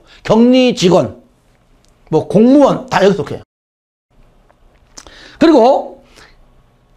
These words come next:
이 유형에 속하는 대표적 직업 예술형입니다. 뭡니까? 바로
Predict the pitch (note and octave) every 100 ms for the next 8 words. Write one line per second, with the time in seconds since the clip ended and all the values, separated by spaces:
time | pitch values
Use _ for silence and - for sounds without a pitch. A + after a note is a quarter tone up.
0 | - F4 B3 C4+ F#4 D4+ B3 B3 G#3 D4+
1 | G4+ - _ _ A3 C#4 - D#4+ D#4+ D#4+
2 | A3+ D4 D4 A3 A3 A#3+ A#3 A3 G3 E3+
3 | D#3+ B3+ F4 F4+ - F#3+ G#3+ G3 D#3 C#3+
4 | F#3 C#4 G4 A4 -